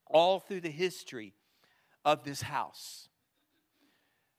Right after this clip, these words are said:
We are a city called to train and equip warriors who will change the world. We are a fortress of worth. You know, in nineteen ten,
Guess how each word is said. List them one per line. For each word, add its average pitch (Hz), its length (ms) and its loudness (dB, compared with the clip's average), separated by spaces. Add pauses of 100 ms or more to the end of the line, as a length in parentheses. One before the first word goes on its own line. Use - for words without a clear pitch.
(800)
We 202 200 0
are 185 80 4
a 147 80 0
city 202 400 -2
called 165 400 4
to 139 60 -6
train 175 380 0
and 170 100 -2
equip 151 360 -2
warriors 127 540 2
who 120 140 -6
will 110 140 -4
change 110 480 -8
the 101 80 -6
world. 90 500 -10 (2500)
We 151 220 0
are 139 340 6
a 107 80 -10
fortress - 880 -8 (540)
of 113 200 -6
worth. 101 480 -6 (1300)
You 123 80 -6
know, 147 140 2
in 147 100 -2
nineteen 180 540 -2
ten, 151 420 -2